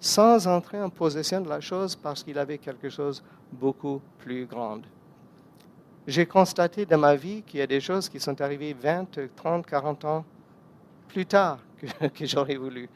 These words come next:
Et j'étais même surpris quand j'étais au début de mes quarantaines, euh, de recevoir un courriel d'un pasteur, d'un pasteur qui me remerciait, je ne sais pas comment il a trouvé mon nom,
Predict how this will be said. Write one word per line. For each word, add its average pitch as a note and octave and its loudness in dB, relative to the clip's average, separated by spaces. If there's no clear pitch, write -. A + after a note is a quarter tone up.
Et E3 8
j'étais F3 2
même A3 10
surpris G#3 0
quand F#3 8
j'étais D#3+ 0
au F3 6
début E3 0
de F3 -4
mes D#3+ 8
quarantaines, D#3 6
euh, C3+ 2
de D3+ 4
recevoir F#3 6
un F3 8
courriel E3+ 0
d'un D3+ 4
pasteur, E3 2
d'un C#3+ -2
pasteur F3+ 4
qui C3+ -10
me C#3 -2
remerciait, D#3 2
je D3 -8
ne C#3 -8
sais C3+ -10
pas D#3+ -2
comment E3+ -4
il D#3 -2
a C#3+ 2
trouvé D3 -4
mon C#3 4
nom, C#3 4